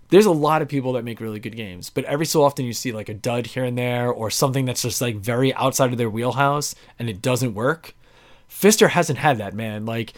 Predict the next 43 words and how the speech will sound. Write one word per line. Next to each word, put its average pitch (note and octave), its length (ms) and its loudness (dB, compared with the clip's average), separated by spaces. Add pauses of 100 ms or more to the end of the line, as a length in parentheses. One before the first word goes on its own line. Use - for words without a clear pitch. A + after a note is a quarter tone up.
(260)
if B2 160 0
you G#3 140 8
were A#3 80 8
to F#3+ 40 2
have E3+ 200 2
the C#3 60 0
Royal C3+ 340 4
Rumble C3 280 0
of A2 120 -6
game C3 180 0
designers, D#3 720 0 (320)
he G#3+ 180 4
can G#3+ 140 4
be G3+ 80 4
the E3+ 100 4
number D#3+ 280 4
one D3 160 2
entrant D3+ 480 -2
and A2+ 100 -6
he's B2+ 160 -4
still E3 300 4
gonna D3 160 -2
be C3+ 140 0
there B2+ 200 -2
at A#2 80 -8
the A#2+ 140 -8
end. G2+ 180 -14
Like, G#2+ 160 -10
he E3+ 160 0
is E3+ 120 4
gonna D#3 180 4
win D#3 200 4
the D#3+ 80 2
Rumble B2+ 600 0 (280)
and B2+ 200 -4
go B2+ 260 4
on B2 220 -4
to B2 120 -6
win A#2 180 -4
the A2 60 -6
title G2+ 460 -6 (400)
because, C3 320 0
uh, A#2+ 320 -2